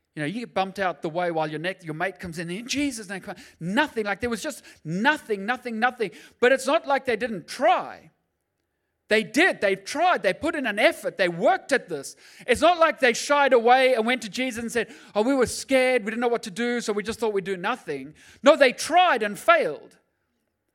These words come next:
And sometimes we try and we fail. We put in an effort and nothing happens. I've told the story that I remember one day I prayed for a guy for healing, um, and his foot did not heal.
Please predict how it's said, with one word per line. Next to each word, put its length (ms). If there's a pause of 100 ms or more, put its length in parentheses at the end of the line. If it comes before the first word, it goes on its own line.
(220)
And 160
sometimes 500
we 140
try 440
and 220
we 100
fail. 600 (240)
We 140
put 240
in 100
an 220
effort 320
and 100
nothing 320
happens. 720 (320)
I've 160
told 220
the 80
story 400
that 180 (180)
I 60
remember 320
one 240
day 160
I 80
prayed 340
for 180
a 40
guy 240
for 160
healing, 480 (300)
um, 360
and 140
his 160
foot 220
did 140
not 200
heal. 420